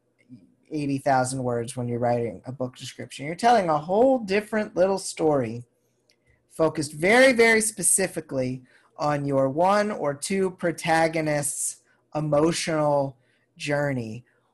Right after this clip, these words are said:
What are they going through with the biggest beats of the story?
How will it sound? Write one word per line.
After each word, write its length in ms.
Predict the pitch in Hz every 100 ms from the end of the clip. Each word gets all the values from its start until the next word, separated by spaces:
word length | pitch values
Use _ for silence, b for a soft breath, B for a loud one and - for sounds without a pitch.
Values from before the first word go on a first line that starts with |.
| _
What 220 | 147 214
are 160 | 262 240
they 220 | 214 208
going 540 | 185 180 180 151 143
through 540 | 135 123 113 104 98 127 _ _ _ _ _
with 280 | 156 175 175
the 80 | 165
biggest 640 | 147 175 180 185 175 -
beats 320 | 170 165 160
of 100 | 156
the 80 | 147
story? 580 | 143 - 131 113 95